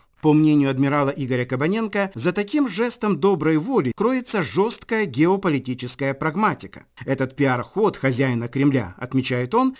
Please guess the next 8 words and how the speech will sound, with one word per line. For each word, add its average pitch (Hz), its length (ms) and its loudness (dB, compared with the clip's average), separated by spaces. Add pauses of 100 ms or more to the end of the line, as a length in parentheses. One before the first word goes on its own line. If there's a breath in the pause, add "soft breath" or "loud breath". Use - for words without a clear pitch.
(120 loud breath)
скорее 294 340 0
всего 240 300 0
рассчитан 214 560 0
на 175 100 2
быструю 214 600 0
эмоциональную 180 960 2
политическую 147 760 0
реакцию. 165 600 -2